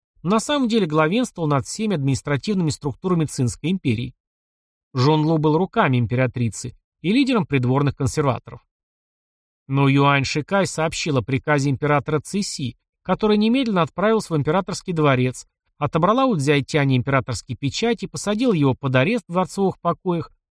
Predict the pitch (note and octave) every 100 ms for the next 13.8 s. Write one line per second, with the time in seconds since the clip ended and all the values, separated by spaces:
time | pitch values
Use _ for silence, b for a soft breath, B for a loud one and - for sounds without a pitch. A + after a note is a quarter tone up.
0 | _ D3+ D3 F#3+ G#3 F#3 A#3+ B3+ - C#3+
1 | B2+ G3+ F#3 D3 C#3+ C3+ C#3+ C#3 C3 -
2 | C#3 C3 - B3+ A#3 F3+ F3+ D#3+ D#3+ -
3 | A2+ A2+ - - _ _ _ _ _ _
4 | _ _ _ _ B2 F#3 C#4 C4 - F#3+
5 | C#3+ D3+ D3+ - A#2 A#2 - D3 C#3+ C3+
6 | - E3 - B2+ C3 _ _ _ - A3+
7 | B3+ A#3+ F3+ F3+ G3 A#3+ - E3+ D3 C#3+
8 | E3+ G3 F#3+ _ A3 D#3 A#2 - _ _
9 | _ _ _ _ _ - C3+ D3 D3 -
10 | E3 D#3 F3+ E3+ C3 B2 D3+ C#3+ B2+ A#2
11 | C#3+ C3+ - D#3 C3+ - C#3+ - G#3 D#3
12 | C#3 C3 D#3 - C#3 - C#3 C3+ - B2+
13 | C#3 B2 C3 B2 D#3 D#3 B2+